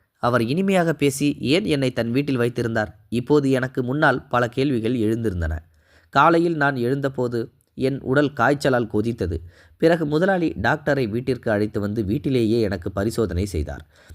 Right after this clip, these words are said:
டாக்டர் எனக்கு சில மருந்துகளை கொடுத்துவிட்டு சென்றார். முதலாளி இன்று அலுவலகத்திற்கு செல்லவில்லை. அவர் நாள் முழுவதும் என்னை பார்த்து கொண்டிருந்தார். அவர் என்னிடம், "நீ எப்படி இருக்க? நோய்வாய்ப்படலாம். எனக்காக நீ சீக்கிரம் நன்றாக ஆக வேண்டும்,"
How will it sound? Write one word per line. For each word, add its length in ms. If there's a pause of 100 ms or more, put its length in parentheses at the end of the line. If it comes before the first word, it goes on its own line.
(120)
டாக்டர் 440
எனக்கு 300
சில 180
மருந்துகளை 580
கொடுத்துவிட்டு 540
சென்றார். 420 (360)
முதலாளி 540
இன்று 340
அலுவலகத்திற்கு 760
செல்லவில்லை. 500 (360)
அவர் 300
நாள் 240
முழுவதும் 460 (120)
என்னை 340
பார்த்து 360
கொண்டிருந்தார். 640 (400)
அவர் 240
என்னிடம், 480 (120)
"நீ 300
எப்படி 340
இருக்க? 440 (180)
நோய்வாய்ப்படலாம். 800 (500)
எனக்காக 640
நீ 200
சீக்கிரம் 400
நன்றாக 440
ஆக 240
வேண்டும்," 320